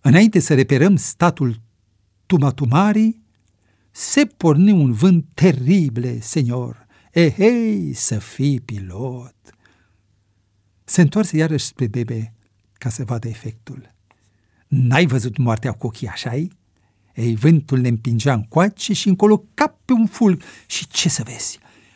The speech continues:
În fața mea, o duzină de caracaras. Ăștia-s vulturi de junglă. Ai văzut vreunul? He, nu, știam. Când își deschid aripile, depășesc un metru. Eu dau să cârmuiesc la stânga.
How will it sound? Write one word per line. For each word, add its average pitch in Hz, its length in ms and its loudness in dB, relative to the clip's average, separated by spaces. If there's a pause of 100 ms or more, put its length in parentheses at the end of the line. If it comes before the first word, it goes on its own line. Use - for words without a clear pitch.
(120)
În 131 140 0
fața - 380 2
mea, 240 320 4 (220)
o 185 140 4
duzină 160 440 6
de 160 100 4 (140)
caracaras. - 840 -4 (400)
Ăștia-s 113 320 -4
vulturi 151 420 2
de 160 100 2
junglă. 139 500 2 (160)
Ai 156 120 2
văzut 131 260 2
vreunul? 254 500 2
He, 120 300 -2
nu, 190 280 0
știam. 139 500 -6 (880)
Când 135 220 4
își 135 120 4
deschid 190 320 2
aripile, 247 680 2 (460)
depășesc - 640 -2
un 156 360 4
metru. 127 600 -2 (1120)
Eu 151 500 2
dau 151 220 2
să - 140 -2
cârmuiesc 185 380 2
la 202 100 0
stânga. - 640 -4